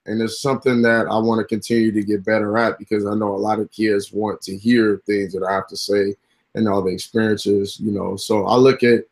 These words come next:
even this as a situation or an opportunity to become better at just speaking to people. Um, when I, I used to, man, I used to be, like, a class clown, so I was always very, like,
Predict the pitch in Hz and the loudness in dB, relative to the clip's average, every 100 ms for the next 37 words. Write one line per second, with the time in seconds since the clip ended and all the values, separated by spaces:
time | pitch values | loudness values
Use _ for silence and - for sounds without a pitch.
0 | - 135 127 123 143 135 120 110 104 120 | 0 4 6 6 6 6 2 -2 -2 -2
1 | 107 110 120 113 - 110 - _ _ _ | 0 4 4 4 0 -6 -8 _ _ _
2 | _ _ 117 113 117 117 107 143 135 123 | _ _ -2 2 2 0 0 4 4 4
3 | 117 110 113 117 113 104 127 117 107 104 | 0 -2 -4 -2 -2 2 4 4 2 -2
4 | 104 104 - 135 123 107 98 - 104 - | -6 -10 -6 -4 -2 -4 -6 -6 -8 -8
5 | 98 101 - 98 90 95 _ _ _ - | -14 -14 -12 -10 -10 -14 _ _ _ 0
6 | 120 120 113 - - _ - - 110 - | 2 4 2 0 -6 _ -2 0 0 -2
7 | - 151 85 - 135 113 135 151 - 123 | -6 -8 -10 -4 -4 -2 -2 -2 -4 0
8 | 131 120 113 - 104 110 110 - 107 107 | 2 2 -2 -6 -2 0 -2 -4 -4 0
9 | 113 107 101 101 120 104 101 92 95 82 | 0 0 0 2 4 4 0 -2 -4 -4
10 | 101 104 104 95 92 | 0 2 0 -2 -8